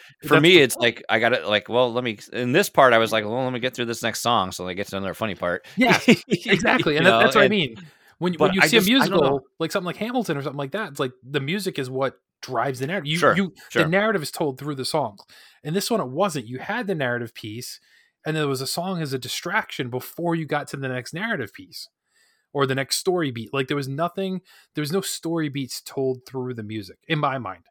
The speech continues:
Speaker 2: And that's kinda what the detractor was. And just because there were so many songs,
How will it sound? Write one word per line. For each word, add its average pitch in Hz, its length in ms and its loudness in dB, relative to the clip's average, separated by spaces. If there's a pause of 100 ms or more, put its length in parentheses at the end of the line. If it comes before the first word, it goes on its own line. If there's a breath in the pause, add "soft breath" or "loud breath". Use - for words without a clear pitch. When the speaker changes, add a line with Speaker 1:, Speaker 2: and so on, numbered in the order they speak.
(340 soft breath)
Speaker 2:
And 135 120 -2
that's 139 140 -2
kinda 147 200 -2
what 127 120 -4
the 117 80 -8
detractor 139 500 -6
was. 110 220 -4
And 120 160 -6
just 160 160 -8
because - 200 -8
there 143 100 -2
were 127 40 -6
so - 600 -6
many 156 260 -8
songs, 127 680 -4